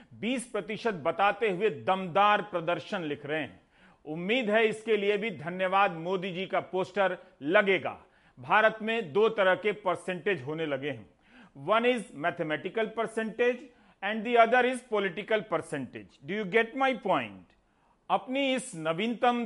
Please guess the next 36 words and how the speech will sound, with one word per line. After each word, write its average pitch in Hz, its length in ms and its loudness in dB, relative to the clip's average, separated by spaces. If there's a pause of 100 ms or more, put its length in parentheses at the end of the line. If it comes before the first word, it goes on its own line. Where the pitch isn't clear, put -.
(140)
theory 202 300 2
का 196 260 4
प्रदर्शन 156 580 -2
करने 185 360 -2
के 165 160 -4
लिए 214 140 0
दो 170 340 -2
महानुभावों 165 800 0
के 170 240 -4
tweet 185 400 -10
का 175 160 -2
सहारा 151 440 0
ले 131 140 -4
रहा 120 220 -4
हूं। 82 160 -14 (560)
एक 190 360 0 (140)
कौशिक 165 440 0
बसु 147 300 -2
हैं, 208 340 0
जो 151 100 -4
विश्व 165 320 -4
बैंक 180 300 0
के 180 120 -4
मुख्य 170 300 -6
अर्थशास्त्री 156 800 -4
रह 185 160 0
चुके 190 260 -8
हैं, 202 260 -6 (380)
लंदन 202 440 0
स्कूल 202 320 -4
of 190 160 2
इकोनॉमिक्स 175 500 -6
से 156 140 -2
पढ़े 156 300 -2
हैं, 196 240 -6 (320)
मैसाचुसेट्स 202 880 -6